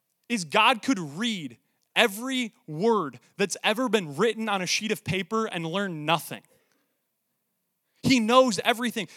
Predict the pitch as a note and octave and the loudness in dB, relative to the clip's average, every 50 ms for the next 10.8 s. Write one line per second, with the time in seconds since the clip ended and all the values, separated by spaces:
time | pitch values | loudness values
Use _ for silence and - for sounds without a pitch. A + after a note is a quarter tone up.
0 | - - B3+ B3+ C4 C#4+ A3 - - - G#3+ A3 A#3 B3 A#3+ A#3 A3+ A3+ A#3+ A#3+ | -4 -2 0 2 2 2 0 0 -2 -2 0 0 0 0 0 0 -2 -2 -2 -2
1 | A#3 A3+ G3+ - - - - - A#3 A#3+ - - - C4+ C4 - A#3+ B3 B3 C4+ | -4 -4 -6 -6 -10 -12 -4 -2 -2 0 0 0 0 0 0 0 0 -2 0 2
2 | C4+ B3+ - - - C4+ C4 C4 C4 B3+ A3+ - - - - A#3 B3+ A3+ - B3+ | 2 0 2 2 2 2 2 2 2 0 -2 -4 -6 -8 -2 0 2 4 6 6
3 | C4+ A#3 F3+ - - - - - _ - - A#3 A3 - - - G#3 E3 C#3+ - | 6 4 4 0 -4 -8 -14 -20 _ 0 2 4 4 4 2 0 0 0 0 -4
4 | - - - - - A#3 B3+ A#3 F3+ F3+ B3 A#3 G3+ - - - _ _ - G#3 | -10 -14 -12 -4 0 2 2 2 2 0 -2 -2 -4 -6 -12 -20 _ _ 2 4
5 | A#3+ - - C4 B3 B3 G3 - - - E3 F3 F#3+ G#3 A3+ A#3+ C4+ C4 A#3+ - | 4 4 2 0 -2 -2 -2 -4 -8 -10 -8 -4 -2 0 0 2 2 0 0 0
6 | G#3 F#3+ E3 - B3 B3 - - A3 F#3 F3+ - G#3+ G3 E3+ C#3+ _ _ _ _ | -2 -2 -2 0 0 0 0 0 -2 -2 -2 0 0 -2 -2 -4 _ _ _ _
7 | _ _ C#3+ C#3 C3+ G3+ G#3 F#3 F#3 A3 A#3 A3 - - A#3+ A#3 G3 A3+ A3 G#3 | _ _ -12 -6 -4 -4 -2 -2 -2 0 0 0 0 0 0 0 0 0 0 0
8 | G3+ F3 D3+ D3 D3 D3+ G#3 B3 B3 A#3 G3+ F#3+ D#3+ C3 A#2+ G#2+ A2 - _ _ | 0 -2 -2 -6 -6 -2 0 2 2 2 0 -2 -4 -6 -8 -10 -14 -16 _ _
9 | _ _ _ _ _ _ _ _ _ _ _ _ _ _ _ - F3+ A3 A3 G3 | _ _ _ _ _ _ _ _ _ _ _ _ _ _ _ 0 4 4 4 4
10 | C#3 D3+ D3+ G3 A3 A3+ A3 - - G3+ D#3 - - C#3+ A2 G#2 | 2 0 2 4 4 4 4 2 -2 -6 -4 -4 -6 -6 -8 -12